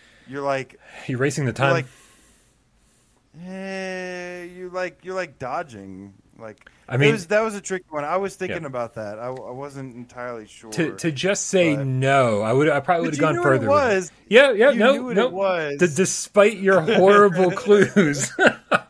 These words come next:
Speaker 1: That
Speaker 2: Despite
Speaker 1: was great clues.
Speaker 2: <laughs>
Speaker 1: I, I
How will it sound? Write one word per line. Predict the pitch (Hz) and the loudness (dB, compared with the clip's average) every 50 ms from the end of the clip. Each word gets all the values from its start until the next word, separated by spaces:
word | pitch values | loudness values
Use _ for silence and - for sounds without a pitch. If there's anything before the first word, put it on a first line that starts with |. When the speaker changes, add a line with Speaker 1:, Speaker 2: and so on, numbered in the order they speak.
| _ _ _ - - | _ _ _ -18 -18
Speaker 1:
That | - - - - - 202 196 190 - | -14 -14 -14 -14 -12 -12 -14 -6 -6
Speaker 2:
Despite | 208 202 226 208 294 277 | -4 -2 2 4 4 4
Speaker 1:
was | 277 262 220 - | 4 2 -2 -2
great | - 247 254 247 226 - | 0 2 2 4 2 2
clues. | - - 415 370 196 175 156 139 | 4 6 6 6 6 2 2 4
Speaker 2:
<laughs> | |
Speaker 1:
I, | 294 320 247 - - - - 302 285 294 269 262 | 4 4 4 2 0 -2 0 2 2 2 2 2
I | 302 285 233 262 254 | 0 0 0 0 -2